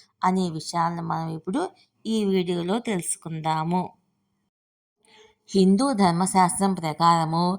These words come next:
ప్రదోషము పరమ పవిత్రమైనది. తెలుగు పంచాంగం ప్రకారము ప్రదోష వ్రతము నెలకు రెండు సార్లు వస్తుంది. శుక్లపక్షము, కృష్ణపక్షములో వచ్చే త్రయోదశి తిథి నాడు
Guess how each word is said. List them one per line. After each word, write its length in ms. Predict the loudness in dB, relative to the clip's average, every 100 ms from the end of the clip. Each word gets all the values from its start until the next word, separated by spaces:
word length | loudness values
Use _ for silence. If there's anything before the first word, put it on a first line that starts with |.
| -8 _ _ -4
ప్రదోషము 760 | 0 2 2 2 0 0 0 0 -4 _ _ -4
పరమ 280 | 0 4 4
పవిత్రమైనది. 1000 | 4 0 0 0 0 0 -2 -4 -4 -4 -6 _ _ _
తెలుగు 300 | 0 2 2
పంచాంగం 680 | 0 -2 -2 0 0 0 -4
ప్రకారము 680 | -6 -8 0 2 2 4 2 0 -6 _ _
ప్రదోష 440 | -4 0 2 0 0
వ్రతము 440 | -2 -2 -2 2 0 -2 _ _ 0
నెలకు 320 | 0 0 -2
రెండు 300 | -2 -2 -6
సార్లు 440 | -4 -2 -2 -2 -4
వస్తుంది. 600 | -4 -6 -8 -6 0 0 -2 -16 _ _
శుక్లపక్షము, 960 | -2 -2 0 0 0 -2 -2 -2 -2 -2 -8 _ _ _ _ _ _ _ -4
కృష్ణపక్షములో 1000 | -4 -2 0 0 0 -2 -4 -2 -2 -2 -4
వచ్చే 340 | -6 -4 -2 -4 -10 _ _ -8
త్రయోదశి 680 | -2 0 0 0 -4 -6
తిథి 280 | -6 -6 -4
నాడు 360 | -2 0 0